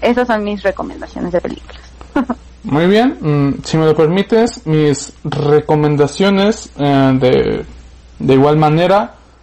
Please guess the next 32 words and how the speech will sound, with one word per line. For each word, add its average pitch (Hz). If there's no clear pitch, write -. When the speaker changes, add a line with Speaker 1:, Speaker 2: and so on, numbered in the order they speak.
Speaker 2:
Ya 180
sé 190
que 202
ya 180
dije 180
esta 175
serie 170
como 139
en 131
tres 151
capítulos, 160
pero 135
neta 147
la -
tienen 139
que 139
ir 139
a 139
ver. 151
Speaker 1:
<laughs> -
Speaker 2:
Me 143
encanta, 165
eh, 123
la 131
de 127
The 135
Boys 170
de 135
en, 127
en 131
Amazon, 180
es 156